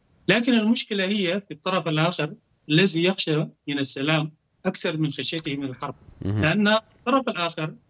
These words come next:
Speaker 1: آه، كل خياراته وكل،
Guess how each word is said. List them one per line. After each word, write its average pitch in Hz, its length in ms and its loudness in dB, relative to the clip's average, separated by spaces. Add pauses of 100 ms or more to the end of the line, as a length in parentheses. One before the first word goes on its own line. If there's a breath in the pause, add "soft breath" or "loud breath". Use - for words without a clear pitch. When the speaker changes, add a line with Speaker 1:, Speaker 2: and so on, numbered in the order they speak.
(380)
Speaker 1:
آه، 139 640 -2 (480)
كل 277 360 4 (120)
خياراته 170 680 0
وكل، 202 540 2